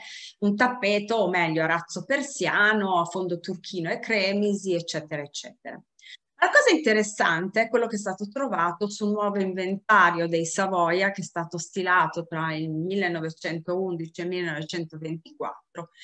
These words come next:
in cui si sintetizza un po' la storia che io vi ho illustrato fino adesso.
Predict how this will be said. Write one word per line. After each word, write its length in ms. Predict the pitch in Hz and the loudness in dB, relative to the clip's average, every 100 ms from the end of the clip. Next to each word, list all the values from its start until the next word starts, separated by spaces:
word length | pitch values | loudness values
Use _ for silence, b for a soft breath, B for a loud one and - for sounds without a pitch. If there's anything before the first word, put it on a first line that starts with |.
| B B | B B
in 220 | B 523 494 | B 0 0
cui 340 | 254 240 330 | 2 4 4
si 720 | 320 - 247 214 202 190 175 | 0 -2 -2 0 2 0 -2
sintetizza 880 | - - 294 277 359 349 190 160 220 | -6 -2 0 0 -2 0 -2 0 0
un 120 | 214 | 0
po' 100 | 214 | 2
la 160 | 196 226 | 2 2
storia 640 | 240 - 156 151 185 202 | 0 -2 -2 0 0 -2
che 140 | 208 190 | -4 -6
io 360 | 160 185 202 | -2 -2 -2
vi 140 | 151 156 | -2 -2
ho 240 | 143 139 | -2 -4
illustrato 760 | - 175 175 - - 135 135 156 | -2 -2 -2 -6 -8 -8 -8 -12
fino 220 | 165 160 | -8 -6
adesso. 640 | 151 110 120 - - - | -6 -10 -12 -12 -12 -14